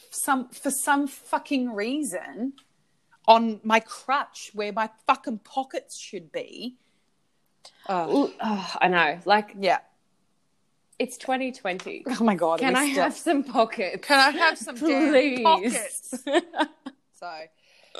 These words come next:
Speaker 1: she goes on to say, "The seventies and early nineties brought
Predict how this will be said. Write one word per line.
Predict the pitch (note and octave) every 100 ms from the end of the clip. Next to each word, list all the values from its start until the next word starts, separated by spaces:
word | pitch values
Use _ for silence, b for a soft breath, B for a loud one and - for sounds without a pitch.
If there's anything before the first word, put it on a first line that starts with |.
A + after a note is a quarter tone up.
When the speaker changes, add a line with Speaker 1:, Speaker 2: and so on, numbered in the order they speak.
| G2 -
Speaker 1:
she |
goes | E4+ E4+
on | F4
to | D#4+
say, | - C4+ B3+
"The | B3
seventies | C4+ D#4 C#4+ E4+ E4+ D4+ C#4 -
and | A3 G#3 G#3 -
early | G3+ G#3 G3+ G3
nineties | F#3 F3 E3 F#3+ F#3 F#3+ D3+ D3 -
brought | - F3 E3